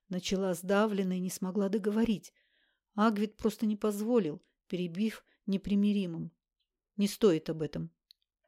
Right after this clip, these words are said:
И по одному этому ответу стало ясно: выживших среди свидетелей диалога в саду не осталось. И вдруг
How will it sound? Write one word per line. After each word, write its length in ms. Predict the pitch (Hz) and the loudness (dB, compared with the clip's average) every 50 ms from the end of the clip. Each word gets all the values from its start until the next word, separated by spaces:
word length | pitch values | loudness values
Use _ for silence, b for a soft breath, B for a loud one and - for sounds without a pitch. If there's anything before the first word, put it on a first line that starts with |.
| _ _ _ _ _ _ _ _ _ _ _ | _ _ _ _ _ _ _ _ _ _ _
И 100 | 208 180 | -20 -2
по 160 | - 202 180 | 0 2 2
одному 360 | 180 175 190 190 190 202 208 | 2 2 0 0 2 2 2
этому 280 | 208 196 - 196 185 190 | 2 2 0 -2 -2 -2
ответу 380 | 185 180 - 196 226 226 - 180 | -4 -4 0 0 0 2 0 -4
стало 280 | - - - 185 190 | -4 -2 0 0 2
ясно: 460 | 202 180 214 196 160 - - 143 147 - _ _ _ _ _ _ _ _ _ _ _ _ _ | 2 2 2 2 2 0 -4 -8 -10 -10 _ _ _ _ _ _ _ _ _ _ _ _ _
выживших 880 | - 175 160 160 196 233 262 262 233 262 247 - - - - 240 220 - | -10 -6 0 4 6 6 6 6 6 2 0 0 -2 -4 -4 -4 -4 -4
среди 340 | - - 214 208 196 208 | -6 -4 -4 -4 -4 -8
свидетелей 720 | 202 - - 196 196 185 208 208 202 208 - 196 190 196 | -10 -8 -8 -8 -6 -2 -2 -2 -2 -2 -4 -4 -4 -4
диалога 500 | 180 175 196 190 190 196 196 190 180 185 | -2 -2 -2 0 0 0 -2 -2 -4 -6
в 60 | 180 - | -8 -10
саду 460 | - - 180 180 170 180 185 196 - _ _ _ | -8 -8 -8 -6 -6 -6 -8 -8 -12 _ _ _
не 240 | - 170 170 180 202 | -6 -4 -2 0 0
осталось. 800 | 202 202 - - - - 147 147 147 147 165 170 - - - _ _ _ _ _ _ _ _ _ _ _ _ _ _ _ _ _ _ _ _ _ _ _ _ | -2 -2 -4 -8 -6 -4 -4 -2 -2 -6 -8 -10 -14 -18 -20 _ _ _ _ _ _ _ _ _ _ _ _ _ _ _ _ _ _ _ _ _ _ _ _
И 140 | 202 185 | -4 -4
вдруг 380 | 175 175 175 208 247 262 262 - | -4 -2 2 2 2 2 0 -4